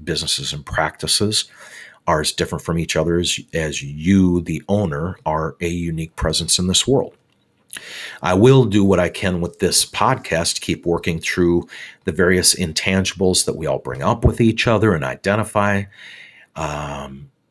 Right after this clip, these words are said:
wherever they come up in my thinking and I can add to the list, and certainly from any of the feedback that you guys bring up,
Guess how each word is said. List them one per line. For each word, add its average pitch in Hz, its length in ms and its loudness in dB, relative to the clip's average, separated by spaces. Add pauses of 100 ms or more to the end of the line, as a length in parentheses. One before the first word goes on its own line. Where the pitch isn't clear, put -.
(580)
wherever 85 340 -2
they 82 100 -4
come 80 220 -6
up 76 140 -8
in 71 100 -8
my 82 280 0
thinking 104 380 -2
and 95 80 2
I 95 120 2
can 95 140 -4
add 90 200 0
to 95 60 0
the 90 80 -2
list, 90 340 0
and 69 100 -10
certainly - 580 -2
from 78 200 -8
any 85 240 -6
of 71 80 -8
the 67 40 -14
feedback 80 500 -2
that - 180 -10
you 87 200 -2
guys 98 300 2
bring 95 300 -2
up, 98 240 -2